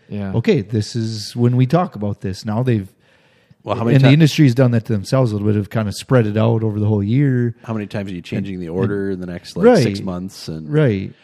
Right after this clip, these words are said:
Speaker 3: "Oh, we're out of this now.
Speaker 2: Switch to
Speaker 3: We gotta
Speaker 2: that
Speaker 3: switch to
Speaker 2: and
Speaker 3: this." And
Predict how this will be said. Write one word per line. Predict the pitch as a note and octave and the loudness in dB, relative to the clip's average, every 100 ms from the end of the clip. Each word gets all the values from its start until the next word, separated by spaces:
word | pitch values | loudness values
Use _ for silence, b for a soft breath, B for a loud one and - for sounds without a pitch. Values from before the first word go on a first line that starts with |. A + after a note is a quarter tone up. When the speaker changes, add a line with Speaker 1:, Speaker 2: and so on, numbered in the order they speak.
| b | b
Speaker 3:
"Oh, | A#2 B2 | -2 -2
we're | A2+ | -2
out | A2+ A2+ | -2 -2
of | |
this | A2 A#2 - | -2 -2 -4
now. | A2 G#2 G#2 G2+ G2+ G2 G2 - _ _ | -8 -4 -4 -4 -6 -8 -10 -16 _ _
Speaker 2:
Switch | - A#2+ G#2+ - | -10 -8 -8 -8
to | |
Speaker 3:
We | G#2 | -4
gotta | F#2+ F#2 G2 | -4 -4 -4
Speaker 2:
that | F#2+ | -4
Speaker 3:
switch | F#2+ F2+ | -6 -10
to | F#2+ | -10
Speaker 2:
and | F#2+ | -8
Speaker 3:
this." | G2+ - - | -10 -12 -20
And | E2+ D2 D#2 | -20 -20 -20